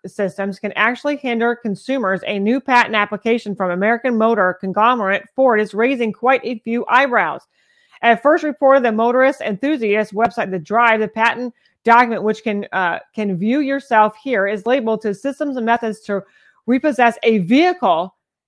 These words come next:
And it's exactly, it's not, it is as exactly consumer friendly as Ford owners as it sounds. The patent would file in August twenty twenty-one, but not formally public, uh, published until la-, last week. Largely outlines the various methods in which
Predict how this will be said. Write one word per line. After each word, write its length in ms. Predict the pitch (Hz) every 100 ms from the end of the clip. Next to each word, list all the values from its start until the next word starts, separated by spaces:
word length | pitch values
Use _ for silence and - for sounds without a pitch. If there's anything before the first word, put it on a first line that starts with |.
| _
And 220 | 262 254
it's 160 | 247 233
exactly, 680 | 196 220 240 262 320 311 - _ -
it's 220 | - 208
not, 320 | 220 277 - - _
it 120 | 226 -
is 540 | 240 226 285 269 220 - -
as 260 | 214 214
exactly 480 | 202 180 214 226 233
consumer 340 | 226 202 208
friendly 340 | 196 226 233 185
as 140 | 185
Ford 280 | _ 214 220
owners 380 | - 196 196 190 -
as 160 | 180 180
it 80 |
sounds. 420 | 294 320 196 120 _ _ _ _ _
The 80 | 196
patent 380 | - 214 240 262
would 180 | 226 -
file 360 | 254 285 262
in 100 | 208
August 340 | 185 240 240 233
twenty 160 | 226
twenty-one, 480 | 202 202 220 277 220
but 140 | 202
not 280 | 208 208 -
formally 300 | 233 254 254
public, 400 | 190 226 220 226 - -
uh, 160 | 175
published 560 | 160 240 285 233 220 _ _ _ _
until 300 | 208 208 202
la-, 180 | 202 190 - -
last 320 | 202 202 190
week. 380 | 220 254 - _ _ _ _ 196
Largely 360 | 240 285 294
outlines 360 | 262 254 247 214
the 80 | 190
various 400 | 226 294 311 214
methods 360 | 220 233 214
in 140 | 196 196
which 180 | 214